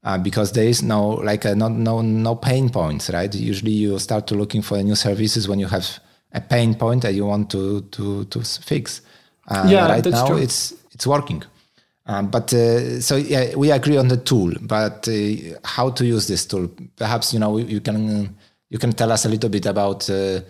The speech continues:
Speaker 1: who, how would this process, the, the release, release testing process look for, for small organization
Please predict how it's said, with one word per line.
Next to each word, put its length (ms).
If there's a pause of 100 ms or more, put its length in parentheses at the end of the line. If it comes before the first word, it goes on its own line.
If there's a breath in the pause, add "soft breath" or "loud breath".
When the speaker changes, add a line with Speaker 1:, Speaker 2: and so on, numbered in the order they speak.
(380 soft breath)
Speaker 1:
who, 680 (340)
how 380
would 280 (140)
this 200
process, 500
the, 240
the 160
release, 360 (140)
release 440
testing 380
process 360
look 200
for, 340
for 160
small 280
organization 920